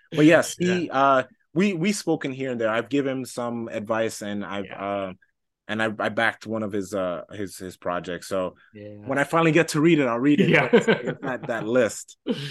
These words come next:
Speaker 1: Um,
Speaker 2: Yeah.
Speaker 1: I, one, one reason I, I, I, I connected with you too, 'cause, um, I really wanna get this into Godhood Comics, and I watched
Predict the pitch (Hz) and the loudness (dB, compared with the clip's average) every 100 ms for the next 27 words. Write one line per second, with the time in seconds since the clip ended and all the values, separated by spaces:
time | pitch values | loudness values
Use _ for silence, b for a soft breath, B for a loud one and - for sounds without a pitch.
0 | 143 113 110 107 98 107 147 151 139 190 | -6 0 2 0 -2 0 2 4 2 0
1 | 185 135 165 196 214 190 180 143 120 127 | -2 -2 0 0 -2 -2 -2 0 2 0
2 | 120 113 110 104 113 110 113 _ _ - | 0 -2 -6 -4 -6 -6 -10 _ _ -10
3 | 120 156 - 131 113 110 101 - 151 123 | -4 -4 -4 -6 -4 -6 -10 -2 0 0
4 | 120 107 95 - 101 98 95 B B B | -2 -6 -6 -10 -8 -8 -10 B B B
5 | - 120 127 113 143 156 151 139 131 127 | -4 2 2 4 4 6 4 2 0 -2
6 | 90 123 131 - - 113 110 107 101 110 | -2 -4 -2 -4 -10 -10 -8 -4 0 0
7 | 139 131 147 151 165 - 107 110 104 104 | -2 -4 -4 -4 -6 -6 -4 -4 -2 -2
8 | 113 | -2